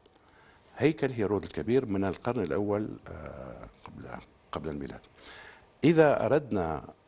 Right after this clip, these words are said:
ال-، ال-، ال-، التنافس على التاريخ كما تقول، يعني نحن نحارب من أجل، من أجل اكتساب التاريخ، يجب أن ننطلق من الوقائع، لا ننطلق من التفكير الرغبي،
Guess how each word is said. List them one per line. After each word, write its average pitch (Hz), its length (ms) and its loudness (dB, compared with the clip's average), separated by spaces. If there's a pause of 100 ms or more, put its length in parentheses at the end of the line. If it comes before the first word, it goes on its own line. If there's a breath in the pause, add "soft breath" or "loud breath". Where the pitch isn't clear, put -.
(160)
ال-، 87 340 -4 (140)
ال-، 76 220 -6 (100)
ال-، 73 260 -8 (2500 loud breath)
التنافس 131 760 6
على 113 140 -2
التاريخ 110 460 0
كما 90 160 0
تقول، 92 520 -6 (160)
يعني 73 220 -4
نحن 95 240 0
نحارب 147 540 2
من 107 100 -2
أجل، 107 240 -4
من 95 80 -4
أجل 117 180 -2
اكتساب 110 440 -4
التاريخ، 98 440 -4
يجب 151 200 2
أن 120 60 0
ننطلق 123 440 0
من 123 120 0
الوقائع، 120 560 0
لا 110 140 0
ننطلق 143 420 0
من 120 100 2
التفكير 120 480 0
الرغبي، 117 380 0